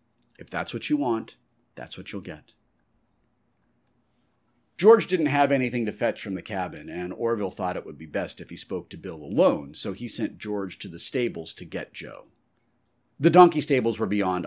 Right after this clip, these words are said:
Ops, at the very edge of the island opposite the docks where the ferries brought new boys in.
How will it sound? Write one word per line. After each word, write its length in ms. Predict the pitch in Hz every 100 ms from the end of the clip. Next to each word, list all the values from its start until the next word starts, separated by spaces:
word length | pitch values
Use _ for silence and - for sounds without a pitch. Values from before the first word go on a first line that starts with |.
| -
Ops, 320 | 85 76 -
at 140 | 92
the 60 | 95
very 300 | 95 95 92
edge 200 | 87 82
of 80 | 78
the 140 | 90
island 380 | 80 85 82 82
opposite 460 | 85 87 90 82
the 80 | -
docks 500 | 85 101 92 - -
where 120 | 78
the 100 | 78
ferries 480 | 78 113 110 98 82
brought 340 | - 98 76 95
new 200 | 90 87
boys 480 | 85 92 95 92
in. 240 | 80 80